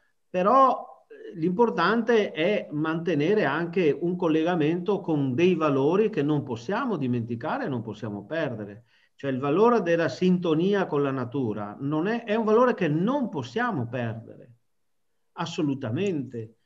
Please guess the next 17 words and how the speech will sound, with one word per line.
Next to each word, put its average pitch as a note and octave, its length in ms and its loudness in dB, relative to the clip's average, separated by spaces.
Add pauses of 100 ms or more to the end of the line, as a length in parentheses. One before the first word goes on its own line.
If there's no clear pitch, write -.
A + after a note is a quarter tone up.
(200)
Cioè, F3 280 -8 (480)
eh, - 80 -10
se G#3 320 0
tutto B3+ 360 0
è G#3 120 4
rivolto G3 600 2
nei E3+ 200 -4
confronti E3+ 920 0
della G3 420 0
competizione, D#3+ 1120 0
cioè D3 160 -2
il C#3+ 60 0
bonsai D#3 460 0
come D#3+ 200 -2
strumento G3 400 -2
di E3 100 0
competizione, D3 1160 -2